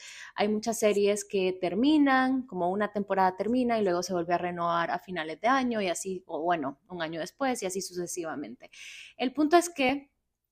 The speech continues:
estoy viendo dos series que están finalizando. Para el momento en el que ustedes estén escuchando este episodio,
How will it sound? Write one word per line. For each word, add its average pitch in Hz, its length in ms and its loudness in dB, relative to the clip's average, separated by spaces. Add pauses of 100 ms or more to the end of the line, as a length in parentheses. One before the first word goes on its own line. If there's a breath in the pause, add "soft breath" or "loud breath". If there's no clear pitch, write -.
(140)
estoy 220 280 2
viendo 240 580 0
dos 208 280 0
series 190 560 0
que 180 460 -2
están 185 400 -6
finalizando. 190 880 -2 (380 loud breath)
Para 196 340 2
el 190 80 -2
momento 190 400 -4
en 240 60 -4
el 226 80 -6
que 220 80 -8
ustedes 196 260 -6
estén 202 160 -8
escuchando 190 420 -8
este 185 160 -10
episodio, 180 720 -2